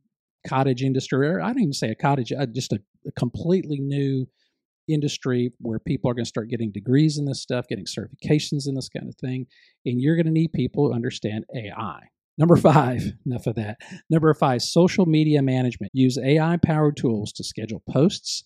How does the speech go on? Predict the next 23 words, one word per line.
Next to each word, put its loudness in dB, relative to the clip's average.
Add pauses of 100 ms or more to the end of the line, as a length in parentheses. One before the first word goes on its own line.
(320)
analyze 0
engagement -2
metrics, -4
and -6
identify -4
relevant 0
trends -2
on -2
social -8
media -8
platforms. -6
This -6
can -6
help -2
you -4
better -2
manage -2
your -6
social -4
media -2
presence -6
and -4
improve -8